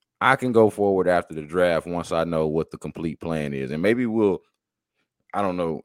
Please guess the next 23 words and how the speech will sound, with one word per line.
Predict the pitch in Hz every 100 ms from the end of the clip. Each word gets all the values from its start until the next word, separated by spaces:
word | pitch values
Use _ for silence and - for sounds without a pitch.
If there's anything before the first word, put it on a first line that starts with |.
| 69
I | 80
mean, | 76 73
I, | - -
I'd | 85 82
imagine | 87 87 78
they | 78
cle-, | 87 80
keep | 101 82
everything | 82 78 82
close | 87 80
to | 80
the |
vest, | 76 82 85 78
but | 80 73 _ _ _ _ _ _ _ _ _
maybe | 95 104 113
we'll | 123
get | 117 113
a, | 98 - -
a | 90 82
good | 113 -
sense | - 120 -
for | 92
that | 87 80